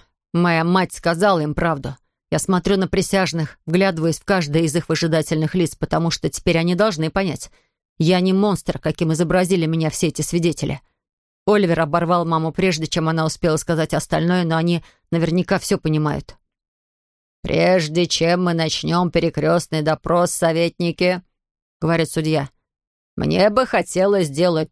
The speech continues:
то, что мы упустили вчера в связи с ранним прекращением заседания. Кто-нибудь из вас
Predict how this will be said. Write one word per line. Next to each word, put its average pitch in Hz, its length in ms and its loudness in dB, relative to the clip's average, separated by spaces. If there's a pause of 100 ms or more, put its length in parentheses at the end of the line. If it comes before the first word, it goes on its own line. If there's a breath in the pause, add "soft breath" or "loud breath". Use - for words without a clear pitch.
(120)
то, 190 280 2
что - 220 -4
мы 160 160 0
упустили 170 560 0
вчера 170 520 0
в - 60 -10
связи 156 340 -4
с - 120 -8
ранним 190 480 0
прекращением 170 880 0
заседания. 165 800 -4 (540)
Кто-нибудь 208 680 0
из 185 180 0
вас 156 460 -2